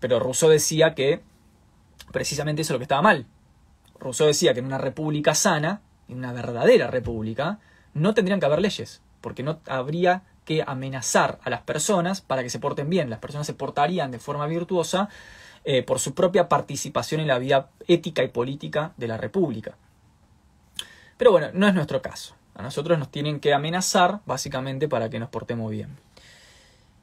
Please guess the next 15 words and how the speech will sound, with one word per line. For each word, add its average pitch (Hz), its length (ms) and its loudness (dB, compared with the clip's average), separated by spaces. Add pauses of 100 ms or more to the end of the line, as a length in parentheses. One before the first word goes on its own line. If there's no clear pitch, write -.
(1700)
Justicia, 302 580 -2
entonces, 277 440 0
es - 300 -2 (220)
alguna 269 380 4
concepción 202 480 0
de 185 80 0
la 170 60 4
igualdad 175 340 6
y 196 80 2
la 190 60 2
equidad 285 460 0 (580)
y 240 80 4
alguna 226 340 2
concepción 180 680 -2 (600)
de 143 320 0